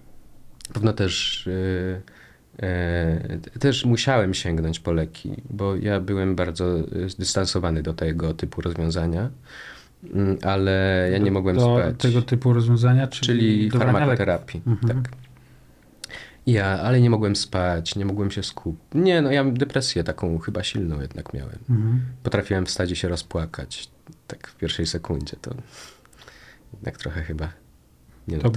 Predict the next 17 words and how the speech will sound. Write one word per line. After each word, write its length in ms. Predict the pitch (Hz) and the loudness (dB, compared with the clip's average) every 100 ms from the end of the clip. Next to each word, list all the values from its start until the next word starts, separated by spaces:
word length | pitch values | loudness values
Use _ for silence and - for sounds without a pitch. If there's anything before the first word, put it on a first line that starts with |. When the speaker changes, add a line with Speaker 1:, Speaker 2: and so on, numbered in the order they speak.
| 120 | 2
Speaker 1:
dotarłem. 80 | 98 | 2
Speaker 2:
tym 100 | 117 | 0
samym 260 | - 123 113 | 2 2 2
czasie, 240 | 123 113 | 0 -2
kiedy 240 | - 110 | -2 -2
byłeś 260 | 107 110 - | 0 0 0
na 80 | 113 | -2
terapii 440 | - 110 - 110 | 0 -2 -2 -4
tych 360 | 101 110 107 - | -2 -2 -2 -2
uzależnień, 440 | 110 110 117 165 | 0 2 2 2
czy 100 | 165 | 0
to 100 | - | -2
było 160 | 117 117 | 0 0
po, 220 | 117 139 | 0 0
jak 100 | 123 | 0
to? 80 | 127 | -2
Speaker 1:
Przed, 440 | 113 90 - - | -4 -4 -4 -12